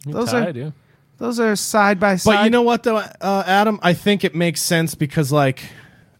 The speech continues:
Speaker 3: I think younger people, Blink one eighty-two was more influential. I think people our age or older, Kid A was more influential.
Speaker 2: It looks like the Deftones are probably number <laughs> four.
Speaker 3: Oh wow, that's good.
Speaker 2: And I can't, I, I,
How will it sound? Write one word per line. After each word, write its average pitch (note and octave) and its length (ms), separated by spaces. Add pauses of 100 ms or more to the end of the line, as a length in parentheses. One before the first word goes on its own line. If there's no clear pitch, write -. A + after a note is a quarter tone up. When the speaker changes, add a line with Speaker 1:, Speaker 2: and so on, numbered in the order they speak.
Speaker 3:
I E3 120
think F3 240
younger D3+ 340
people, D3+ 580 (240)
Blink C#3+ 300
one C#3+ 100
eighty-two C#3 340
was B2+ 140
more B2+ 180
influential. B2+ 640
I A#2+ 100
think A#2+ 180
people A2+ 280
our A2+ 240
age A2 200
or G#2+ 100
older, A2+ 400 (320)
Kid A2 180
A G#2+ 160
was A2 160
more A2 180
influential. A#2 560 (440)
Speaker 2:
It D3+ 100
looks F3 260
like A#3+ 180
the A3 100
Deftones D3+ 680
are A#2 40
probably C#3 560
number C3 260
<laughs> - 20
four. D3+ 640 (560)
Speaker 3:
Oh D#3+ 100
wow, D3+ 360
that's C#3+ 180
good. B2+ 280
Speaker 2:
And D3+ 600 (460)
I D3 100
can't, F3+ 340
I, C3 140 (100)
I, D3 180